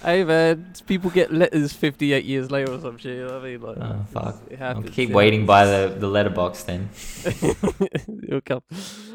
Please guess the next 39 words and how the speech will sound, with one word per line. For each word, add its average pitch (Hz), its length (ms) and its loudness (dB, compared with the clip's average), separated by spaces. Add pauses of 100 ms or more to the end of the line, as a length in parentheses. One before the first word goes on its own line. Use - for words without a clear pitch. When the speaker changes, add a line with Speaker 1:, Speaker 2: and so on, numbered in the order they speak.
(200)
Speaker 1:
Um, 127 500 -2
but 131 120 0
yeah, 127 160 2 (100)
uh, 120 280 0
no, 107 120 -8
it's, - 240 -12
it's, - 320 -10
it's - 480 -18
not - 100 -14
a 113 40 -14
fun - 180 -12
track. - 200 -12
It's - 140 -20
a - 40 -20
bit - 100 -12
awkward. - 260 -18 (320)
Um, 135 300 2
but 156 140 -2
yeah, 170 280 2 (100)
past 175 280 -2
that, 120 260 -2 (100)
um, 117 680 -4 (280)
City 131 260 -2
Girls, 123 540 -2 (380)
one 127 140 -4
of 120 60 -4
my 120 80 -4
favorites, 117 680 -6
especially 127 580 -2
the 113 100 -6
sample, 110 800 -6
uh, 107 240 -6
which 107 240 -12
is 104 280 -10
A 110 140 -8
Spectrum's 104 800 -14 (440)
I 117 100 -4
Don't 117 260 -4
Want 117 200 -2